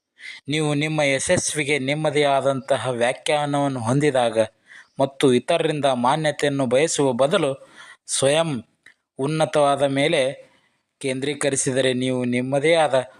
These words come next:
ಉತ್ತಮ ಬೆಳವಣಿಗೆಯನ್ನು ಕಾಣಲು ಸಾಧ್ಯ. ನಿಮ್ಮ ಗುರಿಗಳು ಮತ್ತು ಮೌಲ್ಯಗಳನ್ನು ಕೇಂದ್ರೀಕರಿಸುವ ಮೂಲಕ ನೀವು ಇತರರ ಪ್ರಮಾಣೀಕರಿಸಿದ ವಿಷಯಗಳ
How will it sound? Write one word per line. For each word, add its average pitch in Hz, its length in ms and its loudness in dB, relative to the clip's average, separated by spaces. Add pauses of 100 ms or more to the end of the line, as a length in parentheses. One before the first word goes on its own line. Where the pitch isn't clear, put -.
(180)
ಉತ್ತಮ 139 380 -10
ಬೆಳವಣಿಗೆಯನ್ನು 131 720 -10
ಕಾಣಲು 127 400 0
ಸಾಧ್ಯ. 120 420 -2 (680)
ನಿಮ್ಮ 135 240 0
ಗುರಿಗಳು 143 800 0 (380)
ಮತ್ತು 127 560 0 (320)
ಮೌಲ್ಯಗಳನ್ನು 139 840 0 (240)
ಕೇಂದ್ರೀಕರಿಸುವ 143 920 0
ಮೂಲಕ 143 420 0 (480)
ನೀವು 139 240 0
ಇತರರ 160 460 0
ಪ್ರಮಾಣೀಕರಿಸಿದ 156 1040 0 (1300)
ವಿಷಯಗಳ 156 460 2